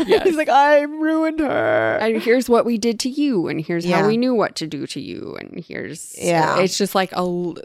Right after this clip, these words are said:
Speaker 1: the entire explanation laid out. It's, it's just very, like,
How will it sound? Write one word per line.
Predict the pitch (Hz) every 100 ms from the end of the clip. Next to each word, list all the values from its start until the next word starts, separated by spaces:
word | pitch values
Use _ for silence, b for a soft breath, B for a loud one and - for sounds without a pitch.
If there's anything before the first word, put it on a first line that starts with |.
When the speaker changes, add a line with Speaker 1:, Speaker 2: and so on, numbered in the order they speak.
| 175
Speaker 1:
the | 202 190
entire | 180 - - - 190 180 185 180 170
explanation | - - - 170 160 156 - 156 143
laid | 156 151
out. | 143 135 127 - -
It's, | 196 - -
it's | 214 220 -
just | 240 -
very, | 202 226 208
like, | 190 160 -